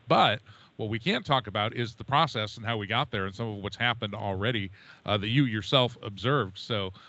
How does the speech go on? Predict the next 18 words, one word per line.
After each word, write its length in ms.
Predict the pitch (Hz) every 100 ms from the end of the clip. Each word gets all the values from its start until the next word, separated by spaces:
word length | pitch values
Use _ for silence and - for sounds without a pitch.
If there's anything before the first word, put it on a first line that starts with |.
| -
let's 220 | 131 131
talk 220 | 160 147
a 20 | 139
little 180 | 135
bit 100 | 135
about, 360 | 117 123 120 120
uh, 180 | 117 107
one 160 | 104
of 120 | 117 101
the 100 | 107
major 440 | 117 127 120 110 -
opponents 600 | 165 - 143 120 117 - -
of 340 | 110 104 95
your 500 | 95 101 101 98 101 104
idea 400 | 104 101 98 98
to 160 | 113
fix 320 | 110 113 -
this, 320 | - 98 107